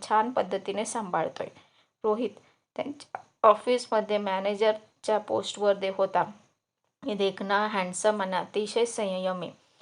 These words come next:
आणि हुशार असं रोहितचं व्यक्तिमत्व होतं. गरीब घरातला होता, पण त्याच्या बुद्धीच्या कर्तृत्वावर तो आज इथंपर्यंत येऊन पोचला होता.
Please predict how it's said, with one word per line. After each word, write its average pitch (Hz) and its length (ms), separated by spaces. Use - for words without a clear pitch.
आणि 277 180
हुशार 202 460
असं 247 220
रोहितचं 214 440
व्यक्तिमत्व 196 640
होतं. 185 300
गरीब 202 340
घरातला 196 400
होता, 190 380
पण 180 260
त्याच्या 185 220
बुद्धीच्या 196 520
कर्तृत्वावर 202 800
तो - 60
आज 240 180
इथंपर्यंत 220 680
येऊन 202 260
पोचला 190 400
होता. 175 240